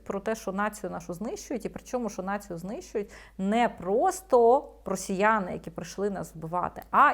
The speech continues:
і всередині держави, тому що держава сама працює проти України.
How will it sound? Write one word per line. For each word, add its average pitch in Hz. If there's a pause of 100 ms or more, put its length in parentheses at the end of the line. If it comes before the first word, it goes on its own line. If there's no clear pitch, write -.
і 226
всередині 185
держави, 208 (120)
тому 185
що -
держава 196
сама 196
працює 208
проти 190
України. -